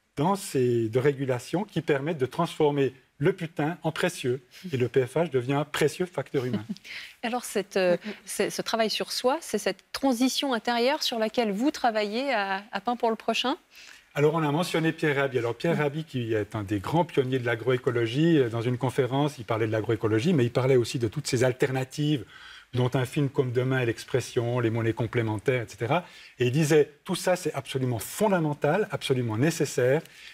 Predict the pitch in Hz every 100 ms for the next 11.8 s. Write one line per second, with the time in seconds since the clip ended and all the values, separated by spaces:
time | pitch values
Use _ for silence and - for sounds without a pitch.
0 | - 143 147 - 196 185 - 135 196 -
1 | 165 131 127 170 185 170 165 139 160 -
2 | _ _ _ _ - 123 151 127 113 -
3 | 202 - 151 156 233 - - 220 202 -
4 | 143 127 147 143 - 127 - 131 139 123
5 | 135 135 123 113 107 98 - _ _ -
6 | _ 117 - 202 180 131 135 185 185 196
7 | 135 - 220 220 208 - 165 147 135 131
8 | 127 170 - - - - 135 135 165 180
9 | 180 190 180 - 185 - - 233 220 196
10 | 135 - - _ - 127 175 175 160 160
11 | 139 127 143 127 123 - 143 185